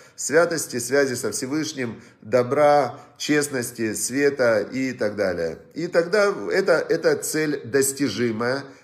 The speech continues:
эта цель достойная, эта цель, если человек на ней сосредоточится, улучшить себя и свою жизнь, и свой внутренний мир, она абсолютно достижима для каждого из нас.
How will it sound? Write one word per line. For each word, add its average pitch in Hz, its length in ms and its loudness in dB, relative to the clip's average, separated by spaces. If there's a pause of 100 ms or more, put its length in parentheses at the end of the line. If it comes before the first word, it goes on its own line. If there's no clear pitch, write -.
эта 147 280 2
цель 151 300 -2
достойная, 127 840 2
эта 131 260 -2
цель, 151 320 -2
если 123 300 -4
человек 135 240 -2
на 135 140 0
ней 143 200 -2
сосредоточится, 120 1120 -2 (260)
улучшить 139 560 -2
себя 127 760 2
и 123 80 -2
свою 123 480 2
жизнь, 113 340 -4
и 98 60 -6
свой 120 220 -2
внутренний 135 420 -8
мир, 208 260 -4 (240)
она 180 240 0
абсолютно 151 440 -4
достижима 131 520 -4
для 123 140 -2
каждого 107 420 0
из 92 80 -4
нас. 85 300 -10